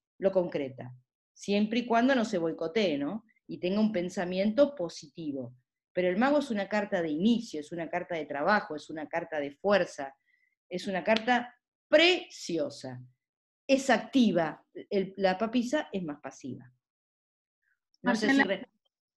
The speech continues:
Speaker 2: eh, aquí hay otra persona que dice, "La carta de la torre me genera miedo y preocupación. ¿Qué representa y cómo puede mejorar eso para no sentir esos,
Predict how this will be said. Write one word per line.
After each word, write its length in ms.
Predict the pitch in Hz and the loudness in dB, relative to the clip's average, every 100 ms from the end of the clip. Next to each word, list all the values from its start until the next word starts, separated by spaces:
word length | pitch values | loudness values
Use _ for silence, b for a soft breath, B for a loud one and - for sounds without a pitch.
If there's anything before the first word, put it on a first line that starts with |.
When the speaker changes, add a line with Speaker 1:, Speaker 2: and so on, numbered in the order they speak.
| _ _ _ _ | _ _ _ _
Speaker 2:
eh, 400 | 269 262 262 247 - | 0 4 4 0 -4
aquí 220 | 262 285 | -2 2
hay 140 | 285 | 4
otra 260 | 311 320 311 | 4 4 4
persona 460 | 302 254 294 294 285 | 2 2 4 4 6
que 100 | 254 | 6
dice, 260 | 254 269 262 | 6 6 4
"La 160 | 240 | 6
carta 460 | 254 269 285 269 262 | 4 4 8 8 6
de 240 | 220 233 226 | 2 0 2
la 220 | 226 220 | 0 0
torre 480 | 269 262 254 262 269 | 2 4 4 6 6
me 160 | 254 | 6
genera 460 | 247 247 240 254 247 | 4 2 4 6 6
miedo 440 | 247 247 262 262 262 | 8 8 8 6 4
y 100 | 254 | 2
preocupación. 1000 | 226 220 220 196 220 220 285 262 254 - B B B - | 2 0 0 -4 -4 0 4 8 6 4 B B B 4
¿Qué 140 | 269 | 8
representa 580 | 277 294 262 254 262 262 | 8 6 6 8 8 8
y 60 | |
cómo 260 | 254 254 254 | 6 8 8
puede 300 | 254 240 240 | 8 6 6
mejorar 560 | 220 214 233 226 240 240 | 6 4 2 6 8 8
eso 340 | 226 220 214 | 4 -2 -6
para 180 | 208 208 | -4 -2
no 140 | 214 226 | -2 -2
sentir 360 | 226 214 453 | 0 0 0
esos, 560 | 440 453 - - - | -4 -4 -14 -16 -18